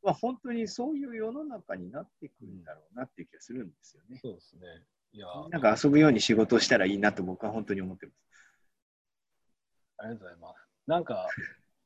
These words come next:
Speaker 2: 話尽きないんで、
Speaker 1: ああ。
Speaker 2: なんかもう何回かやってもいいかなと思ってましたけど、<laughs> あの、でも、なんていうか、えっと、金子先生も我々も実際の実践してるプロジェクトや現場があったりとかするので、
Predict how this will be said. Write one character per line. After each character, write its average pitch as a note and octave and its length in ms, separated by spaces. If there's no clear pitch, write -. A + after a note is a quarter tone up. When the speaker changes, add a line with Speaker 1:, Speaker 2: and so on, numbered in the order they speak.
Speaker 2:
話 F3+ 340
尽 - 680
き G#3+ 100
な G#3+ 120
い E3 80
ん B2+ 80
で、 G#2+ 360
Speaker 1:
あ A2+ 220
あ。 F#2 120
Speaker 2:
な F3 80
ん F3 80
か D#3 140
も F3 180
う - 20
何 G#3 200
回 A3+ 160
か - 80
や F#3 60
っ C#3+ 60
て G3+ 120
も F3 60
い F#3+ 80
い - 40
か E3+ 80
な D3+ 140
と D3 80
思 D#3+ 80
っ F#3 40
て - 160
ま A#3+ 60
し - 80
た G#3 100
け D#3+ 120
ど、 E3+ 240
<laughs> - 420
あ E3+ 100
の、 F#3+ 200
で C#4+ 80
も、 F#3 260
な A#3+ 100
ん C#4 40
て A#3+ 60
い F#3+ 60
う - 20
か、 C#3 320
え D#3 100
っ D3+ 40
と、 D3+ 380
金 A3 240
子 B3 240
先 A#3+ 220
生 B3 160
も D3 320
我 D3+ 140
々 F#3 220
も F3+ 320
実 D#3+ 300
際 B3 200
の A3 140
実 D#3+ 380
践 D4 100
し - 60
て D4 80
る D4 80
プ - 100
ロ D4+ 100
ジ B3+ 60
ェ G#3+ 60
ク - 80
ト C#3+ 80
や B2+ 80
現 D3+ 240
場 F#3 100
が F3 120
あ - 20
っ G3 80
た - 80
り C3 80
と A#2+ 80
か G#2+ 180
す - 160
る D#3 100
の A2+ 140
で、 B2+ 300